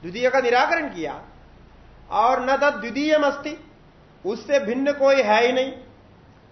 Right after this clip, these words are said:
"तदो अन्य विभक्तम", वो उससे भिन्न हो, विभक्त हो, और जिसको वो जान सकते हैं, ऐसा नहीं है करके निराकरण किया। अब यहां तो आप जानने की भी बात कर रहे हैं, प्रवेश करने की भी बात कर रहे हैं,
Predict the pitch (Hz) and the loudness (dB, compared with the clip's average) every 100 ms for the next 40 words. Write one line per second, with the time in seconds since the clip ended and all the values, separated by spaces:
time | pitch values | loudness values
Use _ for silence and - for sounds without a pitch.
0 | - - 220 247 269 254 247 269 262 233 | -20 -8 -2 2 4 2 2 0 0 -2
1 | 196 233 - 262 - - - - - 202 | -2 -2 -2 -4 -6 -20 -20 -20 -8 -2
2 | 233 233 262 233 208 254 240 240 262 262 | -2 -2 -2 -2 -2 0 2 4 4 2
3 | - - 190 190 254 - 220 240 247 208 | -2 -10 -6 -4 -4 -4 -2 0 -2 -6
4 | - - - - - 202 202 202 202 196 | -18 -20 -20 -12 -6 0 0 0 -2 -4
5 | 214 226 240 226 226 190 208 240 233 233 | -10 -4 -2 0 0 2 0 0 -8 -8
6 | 240 233 254 247 - - - - 175 208 | -6 -2 -2 -2 -6 -16 -20 -8 -4 -2
7 | 220 220 190 175 262 277 269 254 247 226 | 0 -2 -2 -4 -2 -2 0 -2 -4 -4
8 | 214 202 208 190 170 165 151 - - - | 2 2 2 -4 -6 -6 -8 -10 -18 -16
9 | - 208 226 220 233 247 254 240 233 240 | -4 -4 -2 -2 -2 0 0 2 2 0
10 | 233 220 233 247 247 247 240 240 233 254 | 0 -2 -2 -6 -6 -8 -2 -2 -2 -4
11 | 247 254 247 214 233 233 233 226 226 233 | -2 -4 -4 -4 -4 -4 -8 -8 -10 -10
12 | 214 220 220 226 220 220 - | -6 -6 -6 -8 -8 -10 -12